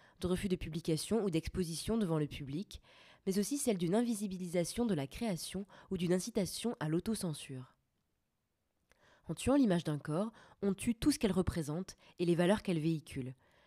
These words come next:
Parfois, l'acte iconoclaste vise aussi le regard porté sur l'image. Si l'image est atteinte, elle ne peut plus être regardée et disparaît ainsi de la sphère publique,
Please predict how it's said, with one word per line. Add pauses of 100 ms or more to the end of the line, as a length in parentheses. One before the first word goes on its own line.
(260)
Parfois,
l'acte
iconoclaste
vise
aussi
le
regard
porté
sur
l'image. (420)
Si
l'image
est
atteinte,
elle
ne
peut
plus
être
regardée (240)
et
disparaît
ainsi
de
la
sphère
publique,